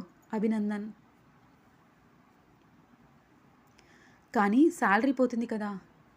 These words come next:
డబ్బు విషయంలో నువ్వు ఎంతో జాగ్రత్తగా ఉంటావు కదా" అని అంది అమల. ప్రశ్నల మీద ప్రశ్నలు వేస్తూ అతనికి ఊపిరి మెసలకుండా చేస్తూ ఉంది అమల. "డబ్బులదేముంది అత్తయ్య,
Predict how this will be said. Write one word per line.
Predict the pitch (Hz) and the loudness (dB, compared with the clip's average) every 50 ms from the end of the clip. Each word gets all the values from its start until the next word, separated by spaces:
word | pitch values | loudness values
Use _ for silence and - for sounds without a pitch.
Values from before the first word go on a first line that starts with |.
| - 185 | -14 -10
డబ్బు | 165 190 190 165 185 214 | -6 -6 -6 -4 -4 -4
విషయంలో | 208 226 214 - 240 226 226 247 269 | -4 -4 -6 -6 -6 -6 -4 -2 0
నువ్వు | 277 262 226 208 | 0 0 -2 -4
ఎంతో | 202 190 190 196 202 - 262 277 | -6 -6 -8 -8 -4 -2 0 0
జాగ్రత్తగా | 226 - 214 202 196 202 196 226 254 247 - 247 240 240 247 | 0 -2 -4 -6 -6 -6 -4 -4 -4 -2 -2 -2 0 0 0
ఉంటావు | 262 285 269 254 254 269 254 254 | 0 2 0 0 0 0 -2 -2
కదా" | 247 254 226 220 214 202 196 - - - - - - - - _ _ - | -2 -4 -6 -6 -6 -8 -10 -14 -20 -20 -20 -20 -20 -20 -20 _ _ -6
అని | 220 214 214 214 | -2 -2 -2 -2
అంది | 202 202 208 262 294 | -2 -4 -2 -2 -2
అమల. | 254 220 220 214 208 208 214 - _ _ _ _ _ _ - - _ _ _ _ - | -2 -2 -2 -4 -6 -10 -12 -18 _ _ _ _ _ _ -20 -20 _ _ _ _ -2
ప్రశ్నల | - 220 - - - 285 269 262 | -2 -2 -2 0 0 2 2 2
మీద | 240 254 294 330 | 2 2 2 2
ప్రశ్నలు | 330 277 269 254 - - 254 247 247 | 2 0 0 -2 0 -2 -2 -2 0
వేస్తూ | 233 233 220 214 - - 226 220 220 - 208 | 0 -2 -2 -4 -4 -6 -6 -6 -4 -6 -8
అతనికి | 208 - 220 220 214 - 220 208 | -8 -8 -6 -6 -6 -8 -10 -10
ఊపిరి | 202 202 226 262 254 294 277 262 | -6 -4 -4 -2 0 0 0 0
మెసలకుండా | 226 220 214 - 226 226 - 220 214 208 220 214 | 0 -2 -4 -4 -6 -6 -4 -6 -6 -4 -4 -4
చేస్తూ | 214 - 214 196 - - 240 226 | -4 -4 -6 -6 -4 -4 -4 -4
ఉంది | 214 214 214 220 285 339 311 233 - - _ _ - - _ _ _ _ - - | -2 -2 -2 -2 0 0 -2 -2 -4 -10 _ _ -20 -20 _ _ _ _ -10 -6
అమల. | 214 202 214 214 214 214 214 214 - _ _ _ _ _ _ _ _ _ _ _ _ _ _ _ _ _ _ _ _ _ _ _ _ _ _ _ _ _ _ _ _ _ _ _ _ _ _ _ _ _ _ _ _ _ _ _ _ _ | -4 -4 -2 -2 -4 -4 -6 -10 -14 _ _ _ _ _ _ _ _ _ _ _ _ _ _ _ _ _ _ _ _ _ _ _ _ _ _ _ _ _ _ _ _ _ _ _ _ _ _ _ _ _ _ _ _ _ _ _ _ _
"డబ్బులదేముంది | 233 220 196 214 190 170 208 247 269 269 277 254 262 240 233 220 | -6 -2 0 0 2 2 4 4 4 4 4 2 2 2 0 -2
అత్తయ్య, | 202 - - 208 190 190 208 220 226 208 | -4 -4 -6 -8 -6 -6 -6 -8 -8 -10